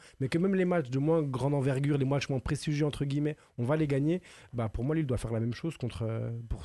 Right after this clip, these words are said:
pour ce match-là. Ouais, je les vois bien aller s'imposer sans, encore une fois, sans être flamboyant, parce que là, les matchs vont commencer à, à s'accumuler. On arrive en décembre et la fatigue va arriver. Mais je pense que lui, il a tout pour, euh, à part une vraie décompression mentale, qui serait même pas si,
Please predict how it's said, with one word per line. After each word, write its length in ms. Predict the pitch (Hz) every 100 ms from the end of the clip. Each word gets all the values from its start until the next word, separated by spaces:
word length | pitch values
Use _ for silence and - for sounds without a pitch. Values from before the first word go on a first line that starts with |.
| -
pour 140 | 120
ce 40 | 127
match-là. 380 | 120 165 220
Ouais, 240 | 190 160 127
je 80 | 110
les 80 |
vois 140 | 113 117
bien 340 | 156 185 190 175 - -
aller 140 | - 131
s'imposer 480 | 156 127 135 135 156
sans, 500 | - 147 143 139 131 _ _ - -
encore 200 | - 123
une 60 | 143
fois, 120 | 175
sans 160 | 156 131
être 100 | 127
flamboyant, 460 | - 135 147 196
parce 140 | - 127
que 100 | 147
là, 80 | 147
les 240 | 127 131
matchs 180 | 156 139
vont 120 | 127
commencer 420 | 139 127 120 147
à, 180 | 139 123 - - -
à 80 | 123
s'accumuler. 720 | 135 127 156 156 165 160 151
On 100 | 131
arrive 220 | 120 123
en 80 | 127
décembre 420 | 135 135 160 143
et 40 | 120
la 100 | 117
fatigue 320 | 127 - 131
va 140 | 127
arriver. 340 | 123 127 165 202 - - -
Mais 80 | 113
je 80 |
pense 160 | - -
que 60 | 147
lui, 80 |
il 80 | 139
a 100 | 107 104 -
tout 160 | 202
pour, 300 | 180 147 131
euh, 140 | 123 127
à 80 | 131
part 160 | 185 160
une 80 |
vraie 240 | 131 127 165
décompression 480 | 156 139 - 131 139
mentale, 380 | 131 175 190 - - - -
qui 140 | -
serait 160 | - 147
même 180 | 147 156
pas 140 | 165
si, 580 | - - 156 151 143